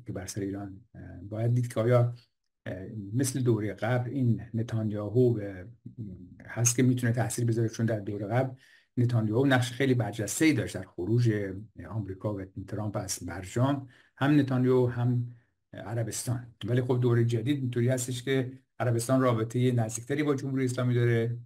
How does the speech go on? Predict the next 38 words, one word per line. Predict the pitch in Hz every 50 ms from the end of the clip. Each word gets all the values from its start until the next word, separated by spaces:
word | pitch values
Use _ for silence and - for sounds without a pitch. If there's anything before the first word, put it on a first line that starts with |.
| - _ _ _
این | 113 110 104
هفته | 101 110 101 - - - 117 117 120 117 113
وزیر | 113 113 101 107 113 113 107
دفاع | 101 101 - - 113 117 117
عربستان، | 110 110 107 104 98 101 - - 117 113 113 113 - - _ _ _ _ _ _ _ _ -
اه، | 110 104
رفت | 107 104 104 101 104 110 110 113 - -
به | - 107
ایران | 104 104 104 113 117 120 117
و | 107 101
با | 101 107 104
باقری | 110 113 107 101 92 104 107 117
ملاقات | 123 131 127 123 117 110 113 117 117 117 -
کرد | 110 101 -
که | - 107
این | 107 107 98 -
اولین | 98 104 113 - - 107 101 101 98 98
باره | 123 131 135 131 123
که | 123
اینطور | 117 113 117 117 117 110 - - - -
حادثه | - 110 107 104 98 - - 120
اتفاق | 117 104 - - - 110 107 107
میفته | 113 110 113 113 - - - 113 101 107 - _ _ _ _ _ _ _ _ _ _ _ - 117
و | 113 117 117 110 104 101 98 92 95 95 - _ _ _ _ _ _
پزشکیان | 127 117 113 117 - - - 120 113 117 120 117 110
با | 110 110 110 107 101 98 - _ _
بن | 113 107 107 104 107 104 95
سلمان، | - - 104 101 101 107 113 110
محمد | 104 98 101 104 104 104 107 104
بن | 104 101 95
سلمان | - - 101 101 107 113 117 120
تلفنی | - 110 104 92 - - 127 143 143
صحبت | 143 - 123 120 120 120 120
کرده | - 120 117 113 117
بود | 110 110
سر | - - 104 104
مسائل | 98 98 101 - - 101 101 110
مختلفی. | 101 92 - - 113 107 104 101 - 139 160 294